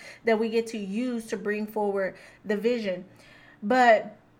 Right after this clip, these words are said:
what I found is that a lot of us have gotten from, away from our vision, and we've gotten caught up in the monotony of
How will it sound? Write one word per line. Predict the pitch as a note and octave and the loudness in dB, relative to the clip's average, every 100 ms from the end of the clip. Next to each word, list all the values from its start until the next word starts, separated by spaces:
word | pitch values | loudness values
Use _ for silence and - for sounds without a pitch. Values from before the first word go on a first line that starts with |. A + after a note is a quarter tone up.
| _ _ _ | _ _ _
what | G3 A3+ C#4+ | -4 2 4
I | C#4 | 4
found | C4+ C4 C4 | 2 -2 0
is | B3 A3+ | -2 2
that | G#3+ | 2
a | G3 | 2
lot | G3 G#3 A#3 | 0 2 2
of | A#3 | 2
us | A3 A3 | 0 0
have | G#3 | -4
gotten | G#3 G#3+ G#3 | 2 2 0
from, | G#3+ G#3+ G3 F#3+ | -2 0 -2 -4
away | - G3+ G3+ A#3+ | -4 0 2 2
from | D4 D4+ | 0 0
our | A#3+ G3+ | 0 0
vision, | G3+ G3+ G#3 G#3 | -2 -2 -4 -6
and | - G#3+ G#3+ G#3 G#3 | -4 -2 -2 -2 -6
we've | A#3 | -4
gotten | G#3 A3 A3+ | 0 2 0
caught | A3 A#3 A3 | -6 -2 2
up | A3 A3 | 2 0
in | G#3+ | -4
the | G3 | -2
monotony | F#3+ F#3+ G#3+ A#3 A#3+ G#3+ | -2 -2 -2 -2 -4 -2
of | F#3+ | -2